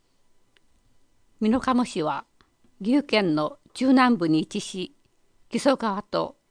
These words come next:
飛騨川の合流点にあり、中山道六十九次の五十一番目の宿場町として有名な大田宿として栄えた町です。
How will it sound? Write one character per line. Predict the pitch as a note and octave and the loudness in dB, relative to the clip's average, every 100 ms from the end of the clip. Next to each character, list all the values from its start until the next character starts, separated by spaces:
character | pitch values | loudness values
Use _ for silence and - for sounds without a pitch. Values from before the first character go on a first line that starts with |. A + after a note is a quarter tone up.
| _ | _
飛 | A3 | -2
騨 | A#3 | -2
川 | A3 G#3 G3+ | 0 0 0
の | F3 - - _ _ | -2 -4 -10 _ _
合 | G3 B3 C4 | -2 0 2
流 | B3 | -2
点 | A3+ F3+ E3 | -2 -2 0
に | E3 | -2
あ | F3 | -4
り、 | F3 F3 _ _ _ _ _ _ _ | -6 -12 _ _ _ _ _ _ _
中 | G#3+ A3 A#3 | -8 -6 -4
山 | - A3 E3+ | 0 0 0
道 | D#3 D3 - | -2 -4 -6
六 | F#3+ C4 | -4 -2
十 | G#3 B3 | -2 -4
九 | - B3+ B3 | -4 -4 -4
次 | - E3 D#3 | -8 -6 -2
の | D3 - _ _ _ - | -2 -4 _ _ _ -2
五 | G#3+ | -2
十 | A#3 B3+ A#3+ | 0 0 -2
一 | - | -4
番 | A#3 A3 | -4 -2
目 | G3 E3 | 0 -2
の | D3 - _ _ | -4 -10 _ _
宿 | - - B3+ | -16 -4 0
場 | A#3+ | 0
町 | F3 - - | 0 -4 -8
と | E3 | -10
し | - | -10
て | - D#3 - _ _ _ | -8 -10 -10 _ _ _
有 | G#3 G#3 | -4 0
名 | F#3+ E3+ | 2 2
な | D#3 D3+ - _ | 2 0 -2 _
大 | A3+ B3 | 0 0
田 | C4+ | 0
宿 | G#3+ - A#3 | -2 -8 -6
と | A3+ | -6
し | - - | -6 -6
て | - - _ | -6 -6 _
栄 | - G3 G3 | -8 -4 -4
え | F#3 | -6
た | F#3 | -8
町 | F#3+ - F3+ | -10 -10 -10
で | F3 | -10
す。 | - | -12